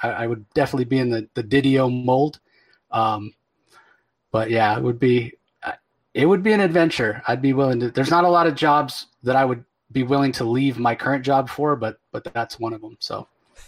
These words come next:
<laughs> all right. Well, you wanna talk about some comics now. Uh, I felt like it was a pretty solid week once again from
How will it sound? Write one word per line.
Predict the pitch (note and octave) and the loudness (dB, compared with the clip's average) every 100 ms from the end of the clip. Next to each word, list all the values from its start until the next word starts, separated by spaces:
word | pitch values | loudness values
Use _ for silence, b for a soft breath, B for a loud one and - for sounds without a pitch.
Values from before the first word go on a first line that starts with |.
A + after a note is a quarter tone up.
| - | -12
<laughs> | C3+ B2 - - - - - _ _ _ _ _ _ - | -12 -12 -16 -18 -18 -20 -20 _ _ _ _ _ _ -2
all | F#3 | 2
right. | E3 - C#3+ | 4 2 2
Well, | E3 | 2
you | F#3+ | 4
wanna | B3 A3 | 2 2
talk | G#3 F#3 E3 | 2 2 2
about | D#3+ E3 E3 | 2 2 2
some | - C#3 | -2 -2
comics | F3 F3 F3 E3+ - | 4 4 4 2 0
now. | E3+ E3+ E3 D3+ - B - - | 2 4 4 2 -2 B -18 -8
Uh, | C3 C3+ C#3 C#3 C#3 C#3+ - _ _ _ _ - | -2 2 2 2 0 -2 -10 _ _ _ _ -2
I | F3+ | 0
felt | A#3 A3 | 2 2
like | A3 A3+ | 2 2
it | |
was | A3 G#3+ | 0 -2
a | G#3+ | -6
pretty | - - G3 G3 A3 B3 | -10 -8 0 0 0 -4
solid | B3+ - D#3 C#3 D3+ E3 F3+ | -6 -4 2 4 4 2 -2
week | F3+ C#4 D4 - | 0 2 2 0
once | B2+ C#3+ - | -4 -4 -4
again | E3 D3 C#3+ E3 | -4 0 0 -2
from | - C#3 C3+ C#3+ C#3 | -4 -2 0 0 -4